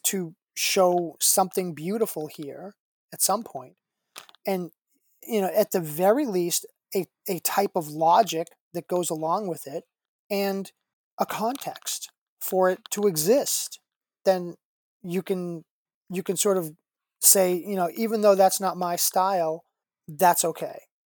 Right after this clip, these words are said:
you know? Um, we've talked about,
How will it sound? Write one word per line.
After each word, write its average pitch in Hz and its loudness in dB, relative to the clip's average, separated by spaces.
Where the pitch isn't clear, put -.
you 160 -10
know? 147 -12
Um, 143 -10
we've 170 -6
talked - 0
about, 165 -2